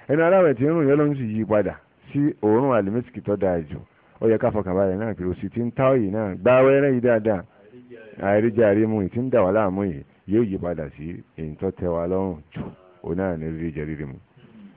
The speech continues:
Bẹ́ẹ̀ náà ni ìwọ àgàn tó rọ́ máa bí lọ́kùnrin lọ́jọ́ ní àbóbìnrin. Ó rí i pé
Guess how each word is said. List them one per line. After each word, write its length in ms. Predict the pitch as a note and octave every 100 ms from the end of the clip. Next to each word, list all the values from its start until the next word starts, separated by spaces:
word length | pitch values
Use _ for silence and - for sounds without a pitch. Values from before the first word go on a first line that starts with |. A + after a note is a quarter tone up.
| -
Bẹ́ẹ̀ 180 | D3+
náà 160 | D3+ D3+
ni 80 | C3+
ìwọ 180 | A#2+ B2
àgàn 360 | A2+ F2+ F2 D2+ _ _ _ _ -
tó 60 |
rọ́ 200 | C3 G2
máa 160 | G2 G2
bí 120 | F#2+
lọ́kùnrin 360 | G#2+ A2 G#2 F2+
lọ́jọ́ 180 | F2+ F#2+
ní 60 | F2
àbóbìnrin. 500 | E2 F#2+ G2 D2 - _ _ _ _ _ _
Ó 120 | F#2
rí 80 | G2+
i 40 | F2+
pé 420 | G2 G#2 G#2